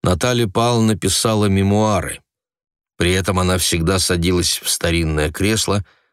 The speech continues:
на спинке которого красовался вышитый герб Балаговских, башня и скрещённые мечи.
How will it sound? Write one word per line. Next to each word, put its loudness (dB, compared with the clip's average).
на 0
спинке -2
которого 0
красовался 0
вышитый 0
герб -2
Балаговских, -2
башня 0
и -4
скрещённые 0
мечи. -2